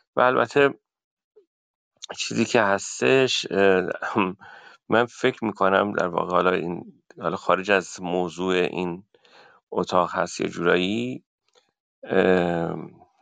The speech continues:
در واقع، اه، روحانیت شیعی، اه، خب بحث ارتزاقش از طریق دین، اه،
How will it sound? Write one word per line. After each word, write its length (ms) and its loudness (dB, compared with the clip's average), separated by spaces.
در 140 4
واقع، 440 2
اه، 420 -2
روحانیت 1080 4
شیعی، 800 -2
اه، 400 2
خب 200 -16
بحث 400 -2
ارتزاقش 880 0
از 180 -10
طریق 360 -10
دین، 380 -2
اه، 580 4